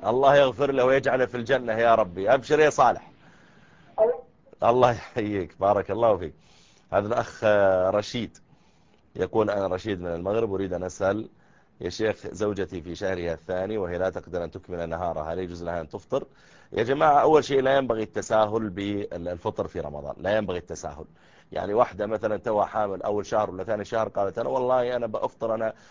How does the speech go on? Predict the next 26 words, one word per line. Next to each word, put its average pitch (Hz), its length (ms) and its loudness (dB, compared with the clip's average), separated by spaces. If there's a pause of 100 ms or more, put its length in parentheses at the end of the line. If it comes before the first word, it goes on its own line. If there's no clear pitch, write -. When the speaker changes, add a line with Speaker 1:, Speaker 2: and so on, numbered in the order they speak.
(160)
Speaker 1:
الحامل 127 440 2
يجوز 113 340 -4
لها 110 220 2
أن 107 80 -6
تفطر." 98 280 -8
نعم 135 280 0
الحامل 170 420 2
إذا 104 160 -2
كان 131 200 -2
يشق 113 360 -4
عليها 113 260 0
الصوم 104 400 -4 (380)
أو 104 60 2
خافت 113 400 0
على 101 200 -2
نفسها 101 400 -4
أو 85 220 -2
على 90 160 -6
ولدها 98 580 -2
هذا - 120 -2
الذي 131 380 -4
أبيح 104 320 -6
لها 87 160 -4
الصوم، 76 260 -14 (360)
الفطر 87 400 0
عفوا. 78 280 -10